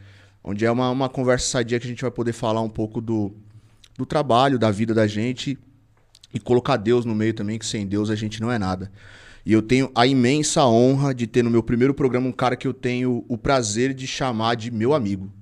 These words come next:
O cara é meu irmão, a gente se conhece há muitos anos, nós tocamos junto há muito tempo. E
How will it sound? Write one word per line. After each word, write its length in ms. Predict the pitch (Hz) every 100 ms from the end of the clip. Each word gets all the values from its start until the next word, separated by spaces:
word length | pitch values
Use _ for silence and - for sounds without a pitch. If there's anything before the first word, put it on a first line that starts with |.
| - - _
O 40 |
cara 160 | - 101
é 20 |
meu 100 | 110
irmão, 180 | 113 110
a 40 |
gente 240 | 113 110 -
se 100 | 117
conhece 380 | 117 107 104 104
há 20 |
muitos 400 | 110 127 127 98
anos, 240 | 110 123
nós 160 | 107 107
tocamos 400 | 104 113 113 107
junto 220 | 110 107
há 20 |
muito 220 | 104 107
tempo. 420 | 110 104 127 - - _ _ _ _ _ _ _ _
E 1160 | - 101 104 104 104 104 104 104 101 101 98 98